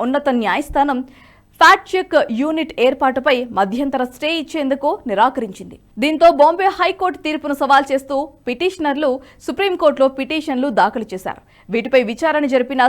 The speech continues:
సీజేఎస్ జస్టిస్ డీవై చంద్రచూడ్ నేతృత్వంలోని ధర్మాసనం మార్చి పదకొండు నాటి హైకోర్టు తీర్పును పక్కన పెట్టింది. ఈ యూనిట్ ఏర్పాటుపై హైకోర్టు ముందుకొచ్చిన ప్రశ్నలను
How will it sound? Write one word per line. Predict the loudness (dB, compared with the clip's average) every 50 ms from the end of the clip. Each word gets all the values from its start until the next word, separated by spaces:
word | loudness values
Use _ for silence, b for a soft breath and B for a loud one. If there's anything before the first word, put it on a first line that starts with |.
| 2 0
సీజేఎస్ | -4 -8 -4 0 2 2 2 2 0 -2
జస్టిస్ | -6 -6 -4 -8 -8 -6 -6
డీవై | -4 -4 -2 -4 -4 -4
చంద్రచూడ్ | -6 -6 -6 -6 -6 -4 -4 -6 -4 -2 -4
నేతృత్వంలోని | -4 -2 -4 -8 -8 -10 -10 -8 -6 -4 -4 -4 -4 -4 -6
ధర్మాసనం | -6 -4 -4 -4 -4 -4 -6 -6 -6 -8 -10 B B B B B B 4 6
మార్చి | 6 6 6 4 -2 0 2
పదకొండు | 2 2 2 -2 -2 -2 -2 0 2 4
నాటి | 4 4 2 -2 -6 -6 -8 -6 -4 -2
హైకోర్టు | -2 -2 -2 -2 -4 -4 -4 -4 -8
తీర్పును | -8 -8 -6 -6 -6 -6 -6 -8 -4 -4 -4
పక్కన | -4 -2 -4 -4 -4 -4
పెట్టింది. | -6 -8 -10 -14 -16 -18 -20 b b b b b b b 0 2
ఈ | 2 4 4
యూనిట్ | 2 0 0 -2 -2 0 0 0
ఏర్పాటుపై | 0 2 2 2 2 2 0 2 2 2 2 2 0
హైకోర్టు | 0 -2 -2 -2 -4 -6 -4 -4 -8 -8 b b b b b -4 -2
ముందుకొచ్చిన | -2 -2 -2 -4 -4 -4 -4 -6 -6 -6 -2 2 2 4 4 2 0 -4 _ -4
ప్రశ్నలను | -4 -4 -4 -4 -4 -4 -2 -2 0 -2 -2